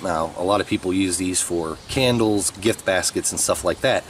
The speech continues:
The nice thing about it is, if you don't wanna use these dumb little labels that you can get to put on there and mark with a marker or chalk or anything like that, you can actually, like I said, take vinyl,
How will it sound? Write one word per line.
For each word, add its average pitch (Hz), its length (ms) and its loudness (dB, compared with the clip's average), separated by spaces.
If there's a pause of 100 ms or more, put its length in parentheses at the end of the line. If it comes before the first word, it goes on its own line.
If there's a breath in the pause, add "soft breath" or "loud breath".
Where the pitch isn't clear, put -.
(280 loud breath)
The 104 80 -2
nice 104 180 2
thing 98 160 0
about 135 260 2
it 98 120 2
is, 95 180 2
if 85 100 -6
you 101 60 2
don't 101 140 2
wanna 92 140 0
use 90 280 0
these 85 220 -4
dumb 98 240 2
little 90 200 0
labels 85 460 0
that 78 80 -6
you 80 100 -8
can 80 120 -6
get 82 160 -4
to - 40 -10
put 85 160 -4
on 82 200 0
there 82 180 0
and 71 180 -6 (600)
mark 87 240 0
with 78 100 -10
a 78 60 -4
marker 85 340 -2
or 73 260 -4
chalk - 300 0
or 95 80 -2
anything 98 240 -4
like 104 200 0
that, 117 180 2 (720 loud breath)
you 101 80 -6
can 104 80 2
actually, 95 320 2
like 90 180 0
I 85 60 0
said, 85 360 2 (680)
take 87 160 0
vinyl, 110 440 2